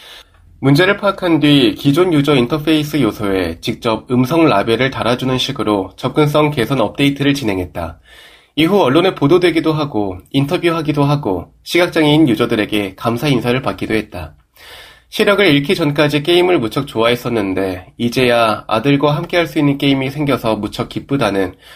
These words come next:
시각장애인 아버지의 메일이 아직도 기억난다. 하지만 사실 당시엔 부끄러운 마음이 더 컸다. 단순 반복 작업에 가까운 초보적인 작업이었고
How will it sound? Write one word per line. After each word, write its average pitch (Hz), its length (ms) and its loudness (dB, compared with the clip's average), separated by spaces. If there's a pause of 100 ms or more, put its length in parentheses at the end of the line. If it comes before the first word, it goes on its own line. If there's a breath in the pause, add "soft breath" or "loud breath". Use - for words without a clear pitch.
(140)
시각장애인 175 600 2
아버지의 131 500 0
메일이 101 560 -2
아직도 101 460 -8
기억난다. 87 680 -8 (1300 soft breath)
하지만 208 340 2
사실 208 260 0
당시엔 170 580 4
부끄러운 175 520 4
마음이 123 300 2
더 110 140 -4
컸다. 98 540 -6 (200)
단순 135 460 2
반복 135 440 0
작업에 143 320 0
가까운 110 500 0
초보적인 160 520 0
작업이었고 107 840 -2